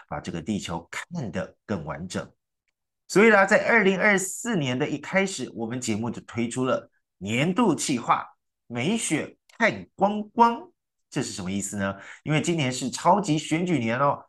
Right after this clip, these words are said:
英国媒体整理了今年即将举行大选的国家，总共有超过六十个。所以身为台湾人，我们当然关心自己国家的选举啊。台湾今年年初就要选出我们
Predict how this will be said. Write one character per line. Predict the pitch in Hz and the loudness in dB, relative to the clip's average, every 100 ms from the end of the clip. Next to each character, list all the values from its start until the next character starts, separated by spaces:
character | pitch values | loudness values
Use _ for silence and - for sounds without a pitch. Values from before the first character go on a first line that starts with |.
| _ | _
英 | 160 | -4
国 | 147 | -2
媒 | 123 131 | -2 -2
体 | 147 101 | -2 -4
整 | 110 139 | -2 0
理 | 120 | 0
了 | 95 | 0
今 | 87 135 156 | -4 -2 -2
年 | 127 113 | -2 -4
即 | 104 113 | -4 0
将 | 135 131 | 0 -2
举 | - 113 90 | -6 -6 -6
行 | 101 107 | -8 -8
大 | - 170 139 | -4 0 0
选 | 117 107 | -2 -4
的 | 92 | -4
国 | 95 87 92 | -6 -8 -2
家， | 117 113 - _ _ - | 2 2 0 _ _ -14
总 | 80 | -12
共 | 101 | -10
有 | 95 82 | -10 -12
超 | - 107 | -6 -4
过 | 104 107 | -2 0
六 | 113 196 135 | 4 4 4
十 | - - 92 | 2 -4 -4
个。 | 117 90 - - - | -6 -6 -12 -20 -4
所 | 208 | -2
以 | |
身 | 208 220 | 0 0
为 | 208 | -2
台 | 190 - 135 165 | -2 -4 -2 2
湾 | 220 208 | 2 0
人， | 151 | -2
我 | 127 | -4
们 | 123 | 0
当 | 156 170 | 0 2
然 | 127 | 0
关 | 135 143 | -4 -6
心 | 147 147 | -6 -10
自 | - 208 185 | -8 -4 -4
己 | - 101 - _ _ | -2 -6 -6 _ _
国 | 113 110 | -4 -2
家 | 143 156 156 | 0 0 0
的 | 151 | 0
选 | - 104 113 | 0 -2 -2
举 | 135 104 101 | -6 -4 -2
啊。 | 92 | -2
台 | 101 - 98 | -2 -4 -2
湾 | 117 131 | 2 0
今 | 127 139 | 0 -2
年 | 113 | -2
年 | 104 107 | -4 -6
初 | 110 117 | -4 2
就 | 117 | 2
要 | 107 | 2
选 | 104 80 76 | -2 -8 -8
出 | - 127 107 | -4 -2 -2
我 | 80 | -4
们 | 85 92 | -8 -10